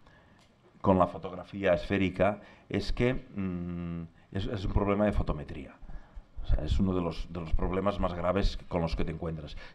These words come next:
Que claro, que a trescientos sesenta grados no hay la misma luz aquí que mirando hacia allí. ¿Vale? Eh, entonces, bueno, mm, soluciones. Eh, puedes, eh, prescindir de esto y entender de que aquella zona te va a quedar quemada y esta te va a quedar bien,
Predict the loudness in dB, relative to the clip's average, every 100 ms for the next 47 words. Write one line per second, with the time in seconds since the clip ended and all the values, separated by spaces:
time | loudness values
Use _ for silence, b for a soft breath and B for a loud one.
0 | -4 4 6 6 0 -2 0 0 0 0
1 | 0 2 4 4 2 0 -2 0 0 4
2 | 6 8 8 8 6 2 2 2 2 2
3 | 6 8 8 2 -8 b b b b b
4 | b b b -10 -4 -4 b b b b
5 | -14 -10 -6 -4 -2 0 0 0 0 -2
6 | 0 0 0 2 2 2 -2 -4 -4 -6
7 | -8 -10 -12 -14 -16 -18 -14 -12 6 10
8 | 10 12 12 12 10 2 -10 -12 -12 -12
9 | -10 -8 -6 -4 -6 -8 -8 -4 -2 0
10 | 0 0 0 10 12 12 12 10 10 12
11 | 10 8 6 6 6 4 2 4 6 6
12 | 4 2 4 6 10 10 10 8 8 6
13 | 4 4 10 10 10 6 4 4 4 4
14 | 6 6 8 8 8 6 2